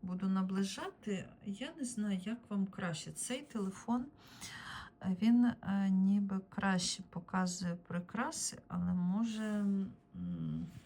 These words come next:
ну, от, в принципі, такі, які вони є в житті, ви бачите. Тут мені бачиться, що один камінчик є рожевий, а три інших червоні.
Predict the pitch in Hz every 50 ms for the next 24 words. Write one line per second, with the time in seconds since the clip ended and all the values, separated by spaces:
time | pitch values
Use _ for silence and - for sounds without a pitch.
0 | - - - - - - - 247 247 220 185 160 156 156 - - - - 233 247
1 | 247 240 - - 190 - - - - - - 175 175 - - - 170 160 160 160
2 | 165 165 170 180 165 165 165 170 - 175 175 - - - - 254 302 311 - -
3 | - - - - - - - - - - - - - 202 202 196 185 175 139 -
4 | 92 - - - - - - - - - - - - - - - - - - -
5 | - - 196 185 180 185 185 185 185 190 208 226 247 254 247 - - - - _
6 | - - - - - - - - - - - 202 190 190 190 - - 233 226 -
7 | - 294 302 302 - - - 196 180 180 190 190 185 190 - 185 185 180 185 185
8 | - - 180 - - - 190 190 185 180 190 196 196 190 - 190 185 180 175 180
9 | 214 262 339 359 - - - - _ - 196 175 - - - 190 185 - 190 220
10 | 254 247 - 247 240 - - - - 240 226 208 185 165 156 151 - -